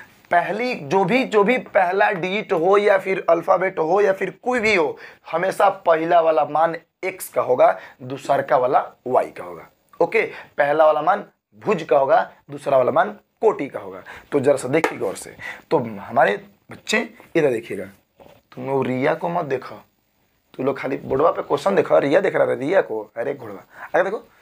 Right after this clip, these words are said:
देखो इधर, तो यहाँ पे बउआ हमरे ये लिखेंगे दूरी सूत्र, क्या लिखेंगे? दूरी सूत्र, क्लियर? तो दूरी सूत्र क्या होता है? एक्स टू माइनस एक्स वन, मेरे साथ साथ बोलिए, एक्स टू माइनस एक्स वन का होल स्क्वायर प्लस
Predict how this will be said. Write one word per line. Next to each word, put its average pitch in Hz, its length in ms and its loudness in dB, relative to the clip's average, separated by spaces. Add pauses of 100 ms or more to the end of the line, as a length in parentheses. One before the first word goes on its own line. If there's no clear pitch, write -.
(320)
देखो 190 120 4
इधर, - 240 -2 (340)
तो 202 80 6
यहाँ 185 280 2
पे 208 120 2
बउआ 180 240 4
हमरे 151 260 -2 (500)
ये 165 80 -4
लिखेंगे 190 320 2
दूरी 170 400 -2
सूत्र, 156 380 -4 (220)
क्या 156 100 4
लिखेंगे? 180 300 2
दूरी 180 500 2 (200)
सूत्र, - 500 -4 (200)
क्लियर? 180 400 2 (260)
तो 151 80 0
दूरी 170 220 4
सूत्र 185 220 0
क्या 214 160 0
होता 190 240 0
है? 185 140 -6 (320)
एक्स - 360 -10
टू 185 140 -2 (200)
माइनस 139 320 0 (100)
एक्स 202 260 -2
वन, - 160 0 (120)
मेरे 147 140 4
साथ 165 160 -2
साथ - 140 -8
बोलिए, 202 440 0 (320)
एक्स 180 260 -4
टू 202 160 2
माइनस 139 400 0
एक्स 175 200 -2
वन 208 140 0
का 190 100 -2
होल 185 160 2
स्क्वायर - 280 -4 (280)
प्लस 139 220 -2